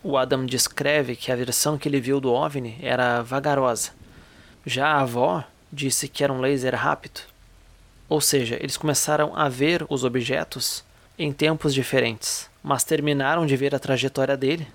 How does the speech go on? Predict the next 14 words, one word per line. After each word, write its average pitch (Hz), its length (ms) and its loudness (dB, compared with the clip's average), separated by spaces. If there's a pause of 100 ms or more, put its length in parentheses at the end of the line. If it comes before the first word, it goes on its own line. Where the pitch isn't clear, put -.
(140)
ao 160 140 0
mesmo 123 300 -2
tempo. 160 360 -4 (1600)
Bem, 147 200 -2 (460)
é - 40 -12
complicado 147 520 0
chegar 127 320 2
a 127 60 4
uma 120 140 -4
conclusão 127 420 -2
precisa 123 520 0
do 117 140 -6
que - 140 -8
aconteceu. 127 680 0